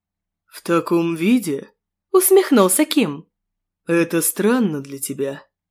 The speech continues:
«Более странно, что ты всё ещё в клетке», заворчал Блэк. «Надо было сбежать ещё до того, как попадёшь в город.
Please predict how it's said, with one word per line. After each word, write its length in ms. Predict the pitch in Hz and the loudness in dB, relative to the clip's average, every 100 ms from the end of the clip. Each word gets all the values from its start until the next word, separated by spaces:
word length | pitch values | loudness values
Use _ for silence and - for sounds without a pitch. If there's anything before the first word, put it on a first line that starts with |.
| _ _ - | _ _ -2
«Более 460 | 254 339 330 302 | 2 4 6 4
странно, 500 | 294 349 370 277 180 | 2 0 2 2 0
что 200 | 170 214 | 0 -2
ты 120 | 226 | 0
всё 240 | 220 - 247 | -2 4 4
ещё 260 | 220 269 | 6 2
в 80 | 262 | 0
клетке», 640 | - 214 170 - 170 156 _ _ _ _ _ | 2 2 2 -2 -6 -6 _ _ _ _ _
заворчал 600 | 339 330 339 - 202 180 | 2 6 4 6 4 4
Блэк. 380 | 220 277 165 - _ _ _ _ _ _ | 0 -2 -2 -14 _ _ _ _ _ _
«Надо 240 | 403 277 262 | 2 4 4
было 200 | 262 233 | 0 0
сбежать 420 | 247 240 285 220 | 0 4 4 4
ещё 220 | 208 247 | 0 2
до 220 | 226 311 | 4 4
того, 220 | 196 180 | 6 2
как 140 | 170 165 | 0 -6
попадёшь 480 | 185 220 185 170 175 | 4 4 4 -2 -2
в 80 | |
город. 360 | 202 175 151 | 2 2 0